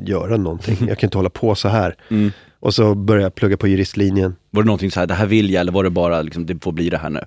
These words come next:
Speaker 1: Nej, men jag tänkte att det var en bred utbildning.
Speaker 2: Ja.
Speaker 1: Man behöver ju inte bli jurist. Jag var, jag hade ingen passion för juridik.
Speaker 2: <laughs>
Speaker 1: Men det var faktiskt Seinfeld som, som, eh, inspirerade mig att, att läsa juridik.
Speaker 2: Okej.
Speaker 1: För det var ett gammalt Seinfeld-skämt som sa, där han var så här,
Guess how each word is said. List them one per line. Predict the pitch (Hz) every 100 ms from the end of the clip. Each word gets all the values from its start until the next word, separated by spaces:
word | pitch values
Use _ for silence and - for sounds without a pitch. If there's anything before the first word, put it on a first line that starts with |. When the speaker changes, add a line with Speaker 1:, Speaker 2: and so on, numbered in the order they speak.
| _ _ _ _ -
Speaker 1:
Nej, | 151
men | 160
jag |
tänkte | 160 147
att | 139
det |
var | 139
en | 120
bred | 139 127
utbildning. | 120 110 135 104 80 - -
Speaker 2:
Ja. | 95 92
Speaker 1:
Man | - 117 117
behöver | 117 120
ju |
inte | 117 107
bli | 107
jurist. | 104 107 110 -
Jag | 110
var, | 113
jag | 107
hade | 110
ingen | 107 101
passion | - 117 - - 131 117
för | 104
juridik. | 110 104 110 110 110 - 120 131 -
Speaker 2:
<laughs> | - -
Speaker 1:
Men | - 151 170
det | 139
var | 165
faktiskt | 160 151 -
Seinfeld | 190 196 165 123 101
som, | 123 113 107 110
som, | - 120 110
eh, | 117 - 107 110 110
inspirerade | 113 - 113 104 101
mig | 101 101
att, | 98
att | 104 101 98
läsa | 101 95 117
juridik. | 92 - - -
Speaker 2:
Okej. | - 98 113 156 -
Speaker 1:
För |
det | 127
var | 135
ett |
gammalt | 131 147 135
Seinfeld-skämt | - 151 120 123 110 170 107
som | - 107
sa, | - 107 104 123
där | 117 113
han | 110 113
var | 101
så | 107
här, | 101